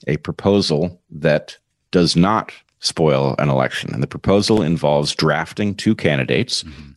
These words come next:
Speaker 1: one from the left and one from the right, drafting them under the agreement that once elected, they will govern as a team by consensus, except where that is impossible. The person at the head of the ticket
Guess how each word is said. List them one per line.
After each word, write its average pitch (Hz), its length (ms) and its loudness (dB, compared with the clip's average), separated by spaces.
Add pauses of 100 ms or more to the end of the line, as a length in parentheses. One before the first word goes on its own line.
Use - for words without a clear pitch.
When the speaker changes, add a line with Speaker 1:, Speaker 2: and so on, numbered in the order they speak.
Speaker 1:
one - 200 -4
from 104 160 0
the 104 100 2
left - 400 0
and 80 140 -2
one 76 220 2
from 98 200 -4
the 98 80 2
right, 78 300 0 (640)
drafting 80 360 0
them 80 120 2
under 87 240 2
the 80 140 4
agreement 85 640 2 (340)
that 73 280 -2 (380)
once 92 220 2
elected, 104 560 0 (140)
they 82 120 4
will 80 180 2
govern 82 560 0
as 78 200 0
a 76 40 0
team 95 640 2
by 73 280 0
consensus, - 720 -2
except - 460 -6 (420)
where 73 260 0
that 73 160 0
is 71 160 0
impossible. 73 680 -2 (1040)
The 71 440 -2 (400)
person 95 320 2
at 80 140 0
the 73 60 0
head 104 200 2
of 98 120 0
the 95 80 -4
ticket - 440 -4